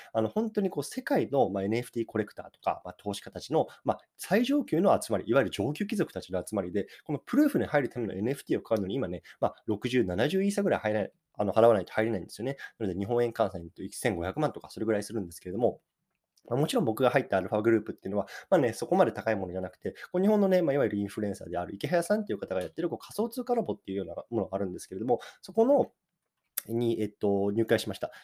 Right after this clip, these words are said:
で、さらにその中でアルファグループがあって、そこのアルファグループには、えっと、ある一定のね、まあ、あの、基準の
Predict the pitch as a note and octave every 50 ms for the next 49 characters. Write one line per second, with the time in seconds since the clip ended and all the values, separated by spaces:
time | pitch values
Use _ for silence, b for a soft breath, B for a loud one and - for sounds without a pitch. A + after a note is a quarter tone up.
0 | B - E3+ - D4 E4+ B3+ - - - E3+ F#3 A#3+ E4+ G4 - - C3+ F3+ F3
1 | B2 - - - - A#2 A#2 A#2+ - A#2 A#2 B2 A#2+ G#2 - F#2+ F#2 F2+ - -
2 | - - - - G#3 G#3 G#3 A3 A3 A3+ G#3+ G#3+ G#3+ A#3+ A#3 A3+ G#3+ G#3+ G#2+ A2
3 | B2 B2 G2 B B B B - - G3 B3+ C4+ F3 A2+ G2+ - - - G3+ G3+
4 | G#3 G3+ G3+ G#3 B B B B D#3 C3+ F#2+ F2 G2+ G#2+ G#2+ G#2+ G#2 G2+ - -
5 | B2+ D3 D3+ D#3+ F3+ G3+ D3+ -